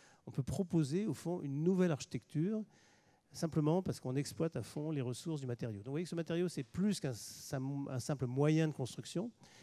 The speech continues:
c'est véritablement quelque chose qui va ouvrir la voie, qui va accompagner au fond le développement d'une certaine révolution plastique aussi,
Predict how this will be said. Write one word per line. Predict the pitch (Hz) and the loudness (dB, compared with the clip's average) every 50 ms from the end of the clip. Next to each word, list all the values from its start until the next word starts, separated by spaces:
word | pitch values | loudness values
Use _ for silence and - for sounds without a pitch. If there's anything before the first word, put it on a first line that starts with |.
| - - | -20 -16
c'est | - - - 151 | -12 0 0 2
véritablement | 131 135 156 151 - - 156 139 139 135 135 147 180 | 4 4 4 2 4 2 2 4 6 4 6 6 4
quelque | 170 156 131 - 135 | 4 2 -2 -2 -2
chose | 104 139 170 - | -2 -2 -2 -2
qui | - 127 | -2 -4
va | 123 123 | -4 -2
ouvrir | - 190 165 151 156 156 165 185 208 208 202 - - - - _ _ _ _ - | 0 0 2 2 4 4 4 4 4 2 0 -6 -12 -20 -20 _ _ _ _ -6
la | 123 | -2
voie, | 120 170 170 | 0 0 0
qui | - 156 | 0 0
va | 156 - | 0 2
accompagner | 170 170 - 190 147 170 160 156 190 196 | 2 2 2 6 6 8 6 8 6 4
au | 160 | 4
fond | 123 - 175 185 185 | 4 2 2 2 2
le | 170 143 | 2 2
développement | 127 135 123 127 123 - 170 170 | 2 0 0 0 -2 -2 -2 -2
d'une | 175 156 120 | -2 -2 -4
certaine | - 123 123 135 123 | -4 -6 -4 -4 -2
révolution | 123 123 120 123 113 - 160 151 | 0 0 0 -2 -2 -2 -4 -4
plastique | - 127 117 - - - 240 220 - - | -2 -4 -4 -4 -6 -6 -6 -8 -6 -6
aussi, | 123 - - - 214 247 208 | -8 -6 -4 -4 -4 -2 -4